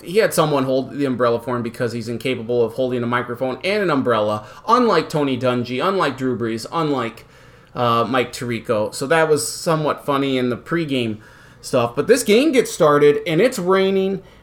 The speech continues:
Uh, Tom Brady and the Buccaneers get introduced, and there are cheers everywhere from Foxborough. The, the, the vast majority were cheers. The game starts, they boo 'em.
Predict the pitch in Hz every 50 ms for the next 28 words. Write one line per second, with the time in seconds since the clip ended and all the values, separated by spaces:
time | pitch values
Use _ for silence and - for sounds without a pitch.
0 | _ - 143 147 143 135 131 127 123 127 - 185 220 233 208 208 208 208 208 196
1 | 214 208 202 185 165 180 185 - - 180 180 175 170 156 - 175 170 170 160 160
2 | - 165 147 160 156 156 151 - - 139 143 143 147 151 143 135 127 - - -
3 | - - 269 285 302 294 262 190 214 - 202 196 190 180 180 165 156 139 127 120
4 | - 139 131 127 156 147 139 135 - 147 139 139 139 151 147 143 160 170 - 151
5 | - 160 147 151 151 160 214 233 262 254 - 214 196 147 160 180 180 175 165 151
6 | 135 131 120 135 131 - - 135 110 - - - - - - _ _ - - -
7 | - - - - - - - - - - _ 135 - 208 247 277 269 - - 254
8 | 254 262 254 - - 190 156 131 175 175 156 127 107 101